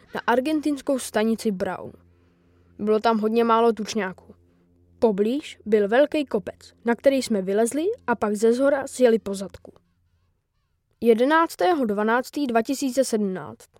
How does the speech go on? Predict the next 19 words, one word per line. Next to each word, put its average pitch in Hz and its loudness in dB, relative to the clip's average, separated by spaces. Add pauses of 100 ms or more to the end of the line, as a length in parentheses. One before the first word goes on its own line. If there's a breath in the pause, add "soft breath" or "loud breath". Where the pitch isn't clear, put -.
(440)
Dvacet 233 0
tři 285 -2
nula 262 2
osm 196 -10 (520)
místního 247 -2
času. - -8 (720)
Jáchymovi 240 0
je 220 0
dneska 226 -4
třináct 269 -2
let. 185 -8 (680)
Dneska 240 0
jsme 311 0
byli 247 2
na 247 0
anglické 277 0
stanici 240 -2
Port 214 -6
Lacroix. 196 -10